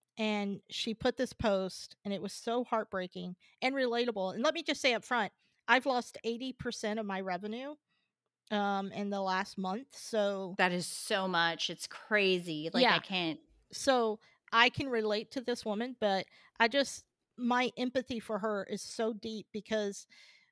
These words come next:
Speaker 1: she is a recipe blogger, and she said, "I've been crying all day." And by the way, I don't think that was an exaggeration. I believe her.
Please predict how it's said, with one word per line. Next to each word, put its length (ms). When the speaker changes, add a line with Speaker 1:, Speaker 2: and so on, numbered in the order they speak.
Speaker 1:
she 320
is 260
a 220
recipe 640
blogger, 600
and 480
she 280
said, 260
"I've 200
been 160
crying 520
all 220
day." 220
And 100
by 120
the 100
way, 160
I 140
don't 180
think 180
that 140
was 160
an 80
exaggeration. 680
I 120
believe 380
her. 240